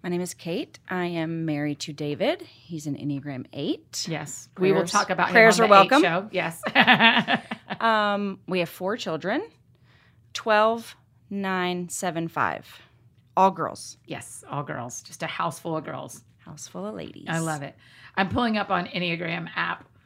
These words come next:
Speaker 2: what y'all go, I mean, y'all could tell me this, what you go to in health and unhealth.
Speaker 1: Uh, we go to a nine in health and a three in unhealth.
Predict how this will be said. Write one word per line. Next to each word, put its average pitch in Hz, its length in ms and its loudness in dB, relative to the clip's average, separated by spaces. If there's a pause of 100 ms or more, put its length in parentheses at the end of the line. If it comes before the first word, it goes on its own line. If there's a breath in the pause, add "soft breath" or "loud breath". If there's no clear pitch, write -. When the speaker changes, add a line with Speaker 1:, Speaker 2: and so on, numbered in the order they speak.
(280 soft breath)
Speaker 2:
what 190 220 -2
y'all 180 140 2
go, 175 200 -4
I - 40 -14
mean, 160 160 -8
y'all 165 140 -6
could 151 120 -10
tell 147 140 -10
me 147 80 -10
this, 151 160 -12
what 175 140 -6
you 160 80 -6
go 160 160 -2
to 156 160 -6
in 151 100 -4
health 156 260 -6
and 147 100 -4
unhealth. 156 320 -8 (680 soft breath)
Speaker 1:
Uh, 170 160 -8
we 170 120 -10
go 185 200 -4
to 180 280 -10
a 156 180 -4
nine 170 480 -4
in 285 140 -6
health 285 520 -10
and 165 100 -6
a 147 140 -6
three 190 440 -12
in 170 260 -8
unhealth. 220 400 -8